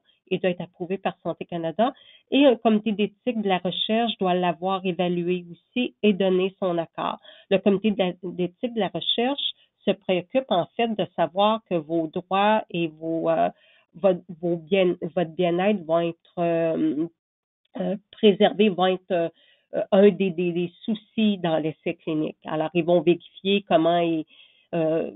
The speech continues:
les termes du formulaire de consentement, l'information que vous recevez, puis aussi le protocole. Qu'est-ce que, qu'est-ce, comment on va, on va faire l'étude. Alors, euh,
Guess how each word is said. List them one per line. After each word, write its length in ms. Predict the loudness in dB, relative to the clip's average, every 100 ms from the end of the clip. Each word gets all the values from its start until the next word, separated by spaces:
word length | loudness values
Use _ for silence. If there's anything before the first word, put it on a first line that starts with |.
| -2
les 240 | 2 2 2
termes 300 | 0 2 0
du 80 | -2
formulaire 440 | -2 0 2 0
de 60 | -2
consentement, 1120 | -4 -6 2 0 0 -2 0 0 -2 -2 -2
l'information 800 | -4 -2 -2 0 0 0 -2 -8
que 140 | -6
vous 160 | -8 -6
recevez, 540 | -8 -4 -6 -2 -2 0
puis 140 | 0
aussi 320 | 0 -2 -6 -4
le 100 | -2
protocole. 720 | -4 -4 -6 _ -4 -4 -6 -12 _ _ _
Qu'est-ce 200 | -8 -8 -4
que, 260 | 0 0 -2
qu'est-ce, 160 | -6 -8 _ _ _ _ _ _ _ -8
comment 340 | 0 4 4
on 40 | 4
va, 260 | 0 0
on 180 | 0 -4
va 140 | -4 -6 -4
faire 200 | -2 -2
l'étude. 560 | -4 -6 _ -2 -2 _ _ _ -6
Alors, 520 | -2 0 0 -2 -2 -2
euh, 680 | 2 2 0 -2 -4 -6